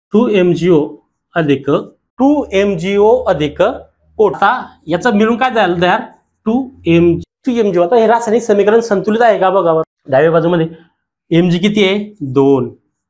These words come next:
हे बघा, ही पद्धत करून सांगणार आहे तुम्हाला. इथं किती आहे? हे बघा, हे एकत्रित रे, हे किती आहे? एक, एकत्र आहे की नाही आहे?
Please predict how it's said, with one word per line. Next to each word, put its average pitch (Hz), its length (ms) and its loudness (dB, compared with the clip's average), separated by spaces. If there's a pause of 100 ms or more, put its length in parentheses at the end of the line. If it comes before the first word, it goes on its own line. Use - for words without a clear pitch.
(120)
हे 131 60 -8
बघा, 151 140 -2
ही 147 100 0
पद्धत 147 200 -2
करून 160 160 0
सांगणार 143 320 -2
आहे 147 100 -4
तुम्हाला. 147 240 -2 (320)
इथं 180 200 -2
किती 180 280 -2
आहे? 185 380 -4 (540)
हे 151 40 0
बघा, 156 280 0 (420)
हे 156 60 0
एकत्रित 233 600 0
रे, 196 120 2 (720)
हे 147 60 -4
किती 208 260 -2
आहे? 240 120 2 (420)
एक, - 340 -6
एकत्र 185 260 0
आहे 247 100 4
की 208 120 -2
नाही 208 160 2
आहे? 208 200 -4